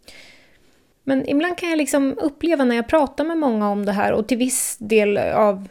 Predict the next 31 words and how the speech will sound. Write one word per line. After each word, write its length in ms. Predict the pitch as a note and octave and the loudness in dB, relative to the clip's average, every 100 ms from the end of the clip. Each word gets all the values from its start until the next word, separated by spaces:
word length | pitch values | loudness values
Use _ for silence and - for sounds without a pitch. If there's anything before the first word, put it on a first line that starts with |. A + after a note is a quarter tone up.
| - - | -18 -20
egen 380 | - A3+ A#3 | -2 0 2
erfarenhet 460 | D4 C4+ B3 A3+ A3 | 0 0 0 -2 -2
också, 260 | E4+ E4+ - | -2 -2 -4
att 180 | A3+ - | -4 -4
det 100 | C4+ | -4
finns 400 | C4+ D#4+ E4 - | -4 -4 -4 -4
någonting 440 | D#4 D4+ B3 A3+ | -4 -2 0 0
som 140 | G#3+ B3+ - | -2 -6 -4
är 180 | B3 A3+ | -4 -2
så 440 | - - A3+ A3 - - _ - - - - | -2 2 2 0 -6 -20 _ -20 -20 -20 4
hårt 480 | G4 A#3 F3+ - - | 4 6 -2 -4 -6
i 140 | G#3 | -4
det 100 | F#3 | -2
här 380 | F#3+ G#2 A#3 - | -2 -2 -2 -4
av 200 | - A3+ G#3+ | -4 -4 -4
att 340 | A3+ - - - - - - _ | -8 -8 -14 -14 -20 -20 -20 _
stänga 520 | - - D4 B3 A#3+ | -10 0 2 4 2
ute 500 | - D#4+ A#3+ G#3+ - | 2 0 0 -4 0
åt 200 | D#4 C4 | 0 2
ena 260 | B3 G#3 G3 | 2 0 -2
eller 140 | F#3 | -2
andra 260 | F#3 F3 F#3 | -4 -4 -2
hållet, 600 | F#3 C#3+ F3+ F#3 - - - | -2 -2 -2 -6 -8 -14 -8
eh, 300 | G3 F#3 F3+ - | -2 -2 -4 -8
beroende 640 | F#3 G3+ F#3+ F3+ E3+ C#3 | 2 4 4 0 -4 -8
på 280 | - D#3+ E3 | -6 -4 -4
liksom 300 | F3+ - F#3 | -6 -8 -4
hur, 500 | F3+ F#3+ F3 F3+ - | -2 -2 -4 -8 -10
hur 120 | - | -4
vi 100 | G3 | -2
låter. 480 | F#3 - F3+ - G#3+ | -2 -4 -6 -6 -6